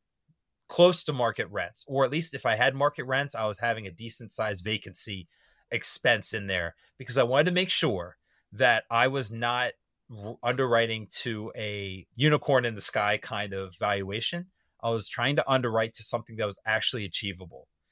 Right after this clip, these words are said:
So if you want, it's not just about being risk measured in terms of your initial investment. It's also be about being honest with yourself. What is it you're buying? Are you buying something that has the opportunity to appreciate in value?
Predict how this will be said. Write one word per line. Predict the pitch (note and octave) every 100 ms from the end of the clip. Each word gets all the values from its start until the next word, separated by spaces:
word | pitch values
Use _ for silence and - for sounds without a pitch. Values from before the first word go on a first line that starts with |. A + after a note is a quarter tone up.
| _
So | - - B2 A2 G#2 -
if | G#2+
you | A2+ G#2
want, | C3 -
it's | C3 D3+
not | E3+
just | F3 E3
about | C3+ B2+ - G2+
being | A#2 A2 F2+
risk | G#2 - -
measured | G2 G2+ C3 C#3+ D3 A2
in |
terms | A#2+ G#2 G2
of | F#2
your | G2 F#2+
initial | - G#2 F#2 G#2 A#2 F2+
investment. | F2+ G#2 - C#3+ _ _ _ -
It's | F#3
also | F#3 F#3
be | C3+ C3+
about | A#2+ A#2 G#2+
being | A2 A2+
honest | G#2+ G#2+ G#2 G#2
with | -
yourself. | F#2+ E2 C#2+ _ _ _ _ _
What | G#2+ B2
is | C3+
it | C#3+ C3+
you're | C3+
buying? | A#2+ A2+ F#2 E2+ G#2
Are | G2
you | F#2+ G2
buying | G#2+ A2 A#2+
something | - B2+ C3 A2+
that | G2
has | A2 A2+
the | A#2
opportunity | A2 - - A#2 A2+
to | A2+ G#2
appreciate | - A#2 A2 A#2+ A2+
in | G2+
value? | G2 A2 C#3 F3+